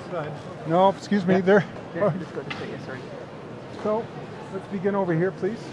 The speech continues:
Speaker 2: Yeah.
Speaker 1: We've shown here electromagnetic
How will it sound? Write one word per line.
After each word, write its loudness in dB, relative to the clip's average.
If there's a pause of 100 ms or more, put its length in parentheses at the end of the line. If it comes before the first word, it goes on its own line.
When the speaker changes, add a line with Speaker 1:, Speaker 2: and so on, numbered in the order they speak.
(220)
Speaker 2:
Yeah. 0 (2250)
Speaker 1:
We've -2
shown 0
here 4 (100)
electromagnetic 0